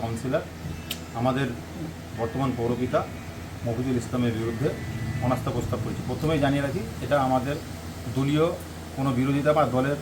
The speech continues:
বিরুদ্ধে কোনো অভিযোগ নেই, কিন্তু আমাদের যিনি বর্তমান পৌরপিতা, তার বিরুদ্ধে আমাদের এই, তার, আহ, ব্যর্থতার পিছনে আমাদের এই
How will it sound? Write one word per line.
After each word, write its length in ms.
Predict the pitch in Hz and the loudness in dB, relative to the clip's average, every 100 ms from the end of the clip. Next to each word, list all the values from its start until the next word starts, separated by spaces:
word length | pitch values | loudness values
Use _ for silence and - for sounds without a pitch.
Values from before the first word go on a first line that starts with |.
| - - - - | -6 -10 -10 -2
বিরুদ্ধে 300 | 120 127 135 | 2 2 2
কোনো 220 | 135 135 | 2 2
অভিযোগ 280 | 120 123 127 | 2 2 4
নেই, 160 | 120 143 - - - - - | 2 2 -4 -8 -10 -6 -2
কিন্তু 220 | 127 143 | 2 4
আমাদের 340 | 139 147 143 | 4 4 4
যিনি 160 | 147 147 | 2 4
বর্তমান 380 | 131 127 143 123 | 4 4 2 2
পৌরপিতা, 480 | 123 127 135 143 208 - - - | 2 2 0 0 0 -2 -10 0
তার 160 | 139 147 | 6 8
বিরুদ্ধে 360 | 131 143 131 156 | 6 2 4 6
আমাদের 320 | 143 135 151 | 6 4 2
এই, 100 | 185 - - - - - - | 0 -4 -10 -10 -10 -10 0
তার, 160 | 135 147 | 4 4
আহ, 500 | - - - 123 123 120 | 2 -4 -4 -2 0 4
ব্যর্থতার 420 | 143 - 175 185 147 | 6 6 6 4 4
পিছনে 280 | 151 156 | 2 4
আমাদের 320 | 196 147 131 | 4 4 2
এই 120 | 131 | 2